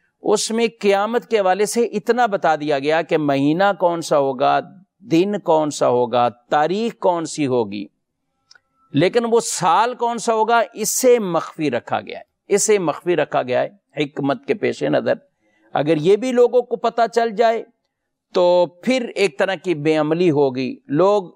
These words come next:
वो खौफ नहीं खाएंगे, क़यामत का डर उनके दिलों से शायद ख़त्म ना हो जाए। और यही वजह है कि क़यामत के दिन को भी बयान किया, महीना बयान कर दिया, तारीख बयान कर दी गई, लेकिन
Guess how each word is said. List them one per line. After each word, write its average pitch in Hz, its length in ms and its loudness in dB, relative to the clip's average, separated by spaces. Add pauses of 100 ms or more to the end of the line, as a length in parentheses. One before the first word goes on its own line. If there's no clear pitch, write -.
वो 160 160 0
खौफ 165 440 0
नहीं 160 220 -4
खाएंगे, 131 460 -4 (800)
क़यामत 170 420 -2
का 175 140 -2
डर 160 400 0
उनके 180 320 -6
दिलों 160 280 0
से 147 160 -8
शायद 143 300 -2 (240)
ख़त्म 190 360 -2
ना 170 160 -2
हो 127 180 -4
जाए। 110 260 -2 (360)
और 180 200 2
यही 226 280 2
वजह 214 260 2
है 180 160 -2 (720)
कि 156 460 4 (240)
क़यामत 185 520 -2
के 208 100 2
दिन 190 560 0
को 247 180 0
भी 226 140 -6
बयान 202 340 -2
किया, 190 360 0
महीना 185 520 0
बयान 180 340 -4
कर 160 200 -2
दिया, 165 260 0
तारीख 156 500 -4
बयान 143 340 -2
कर 131 200 -2
दी 131 160 -2
गई, 143 220 2
लेकिन 131 960 0